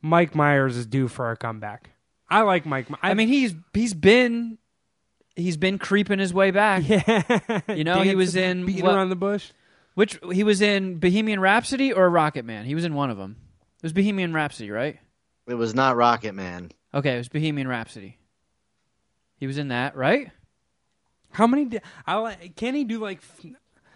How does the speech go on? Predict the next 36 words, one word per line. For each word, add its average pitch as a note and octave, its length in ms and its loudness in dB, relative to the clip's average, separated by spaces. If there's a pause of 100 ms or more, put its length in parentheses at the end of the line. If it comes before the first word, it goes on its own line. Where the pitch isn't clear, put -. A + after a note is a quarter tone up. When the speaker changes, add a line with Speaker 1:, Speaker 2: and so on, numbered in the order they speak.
(520)
Speaker 1:
all D#3 220 4
the D3+ 180 0
accents? D3+ 680 -4
Can E3 200 -8
he F3+ 60 -4
do F3 120 0
Speaker 2:
<clears throat> C#3+ 60 -6
Speaker 1:
every C#3 260 -4
accent? D#3 540 -8 (1120)
I F#3 80 -2
feel C#4 160 2
like C#4 280 -2 (540)
that G#3+ 320 0
skill D3+ 760 0
Speaker 2:
I D3+ 40 -8
mean, D#3+ 160 -6
he E3 80 -6
did F3 160 -2
a E3 40 2
lot D#3+ 220 2
of D#3+ 80 -2
'em D#3+ 260 -2 (140)
on D3 320 -2
S D#3+ 180 -6
N C#3+ 100 -4
L. F3 260 -4 (680)
Speaker 1:
Like, G3 200 -2
it's, - 340 -4 (1160)
how A#3 260 4
does A#3 200 2
that F#3 360 0
not D#3+ 300 -2
get D#3+ 160 -4
him D3 160 -4
more C3+ 260 -2
work? A#2+ 320 -6